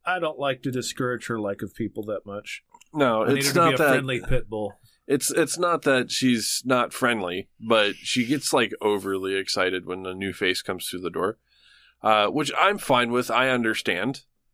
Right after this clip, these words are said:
Speaker 2: um, you know, 'cause it's new stimulation for, you know, somebody that's got, you know, one less sense, you know, but it's, um,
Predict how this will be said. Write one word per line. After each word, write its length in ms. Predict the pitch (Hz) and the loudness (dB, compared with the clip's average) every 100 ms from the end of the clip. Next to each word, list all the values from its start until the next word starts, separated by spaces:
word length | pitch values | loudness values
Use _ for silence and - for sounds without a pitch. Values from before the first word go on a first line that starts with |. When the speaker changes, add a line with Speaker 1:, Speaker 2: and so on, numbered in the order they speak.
| _ - | _ 2
Speaker 2:
um, 540 | 104 98 98 92 90 _ _ _ _ - | 4 6 4 0 -10 _ _ _ _ -6
you 140 | 127 | 0
know, 140 | 104 98 | 2 0
'cause 540 | - 104 90 - - - - | -2 -4 -2 -4 -6 -6 -4
it's 280 | 104 - 110 | -2 -2 0
new 200 | 113 101 | 2 2
stimulation 720 | - 110 101 101 107 117 117 | 0 0 2 0 0 -2 -6
for, 640 | - 98 101 101 98 104 | -4 0 2 2 0 -2
you 80 | 110 | -2
know, 120 | 104 | -2
somebody 380 | 98 107 101 101 | 0 -2 -2 -2
that's 220 | 101 101 | -2 -4
got, 260 | - 92 95 _ _ - _ _ _ _ _ _ _ _ | 0 0 0 _ _ -20 _ _ _ _ _ _ _ _
you 100 | - | -4
know, 360 | 104 98 95 95 _ | 2 2 0 -4 _
one 240 | 104 107 | 0 0
less 220 | 101 98 - | 2 2 2
sense, 460 | 131 104 - - - | 0 0 -4 -6 -4
you 140 | 104 | 0
know, 180 | 107 113 | 2 2
but 280 | 110 117 117 | 4 2 2
it's, 340 | 123 123 - - | 2 0 0 4
um, 580 | 120 113 107 101 98 | 6 6 6 2 -4